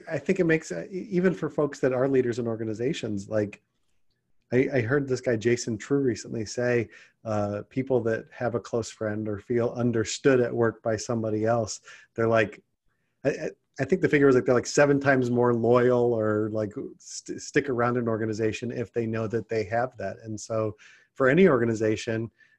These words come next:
uh, especially with how relational younger generations are, I think it's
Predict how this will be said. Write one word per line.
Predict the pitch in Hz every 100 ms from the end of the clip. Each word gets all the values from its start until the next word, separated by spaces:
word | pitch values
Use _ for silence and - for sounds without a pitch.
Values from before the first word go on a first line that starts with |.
| _
uh, | 104 101 104 104 107 - _
especially | 117 - 143 - 147
with | 117 113 110 _
how | - 135
relational | 113 107 110 127 - 117 107
younger | 110 117 110
generations | 107 104 104 - 107 101
are, | 131 160
I | 101
think | - 110
it's | 104 -